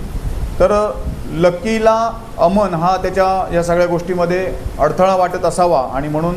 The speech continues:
त्यामुळेच त्याने, अ, हा अमनचा, अ, प्रथमदर्शनी खून केल्याचं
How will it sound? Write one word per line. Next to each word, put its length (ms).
त्यामुळेच 640
त्याने, 280
अ, 460
हा 200
अमनचा, 400
अ, 380
प्रथमदर्शनी 640
खून 220
केल्याचं 460